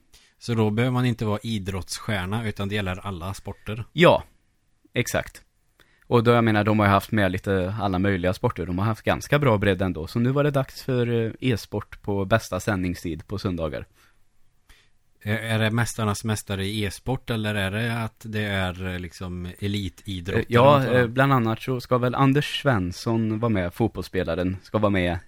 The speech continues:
Speaker 2: eh, i samma, under samma säsong då.
Speaker 1: Mm.
Speaker 2: Så det är ju, ja, vanliga idrottsmän kan man väl säga då, med lite så här.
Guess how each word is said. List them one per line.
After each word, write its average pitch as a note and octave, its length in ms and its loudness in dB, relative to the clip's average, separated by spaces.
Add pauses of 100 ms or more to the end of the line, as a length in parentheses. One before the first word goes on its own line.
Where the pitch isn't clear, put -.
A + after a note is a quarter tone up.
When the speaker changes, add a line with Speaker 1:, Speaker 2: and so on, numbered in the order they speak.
(100)
Speaker 2:
eh, F2 340 -6 (320)
i F#2+ 100 -2
samma, F2 440 -2
under G2 220 0
samma F#2 260 0
säsong G#2+ 400 2
då. B1 120 -4 (280)
Speaker 1:
Mm. G#2+ 300 2
Speaker 2:
Så A2 100 -6
det G#2+ 100 2
är C3+ 140 4
ju, C3 400 2 (720)
ja, - 180 -8 (100)
vanliga F#2+ 1000 2
idrottsmän F#2+ 640 -8
kan E2+ 160 -8
man E2+ 160 -8
väl D#2+ 120 -10
säga D2 240 -8
då, F2+ 120 -12
med G2 120 -4
lite - 180 -10
så - 120 -8
här. D2 180 -4